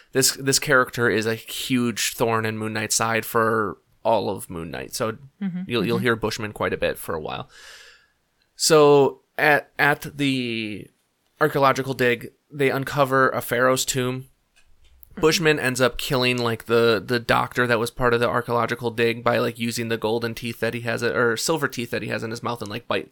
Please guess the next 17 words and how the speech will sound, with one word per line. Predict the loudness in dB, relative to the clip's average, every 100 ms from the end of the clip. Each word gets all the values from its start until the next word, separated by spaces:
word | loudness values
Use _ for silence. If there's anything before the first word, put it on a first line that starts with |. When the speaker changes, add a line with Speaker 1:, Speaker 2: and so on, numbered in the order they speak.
| _
Speaker 1:
bites | -6 -2 0
out | 0
the | 0
dude's | -2 -4 -4
throat. | 2 2 2 -2 -18 -20 -20 -20 _ -2
Mark's | 2 2 2
not | 2 2 0
cool | 0 2 4
with | 2 2
this | 2 0 -2
whole | -6 -2 0 0
thing. | -2 0 0 -4 -12 -4 2
Speaker 2:
Ooh, | 6
Speaker 1:
Uh, | 6 6 6 4
Speaker 2:
wait, | 2 0 -2
okay. | -4 -4 -6 _ _ _
Bushman | 0 0 0 -2 -6 -8 -10 -16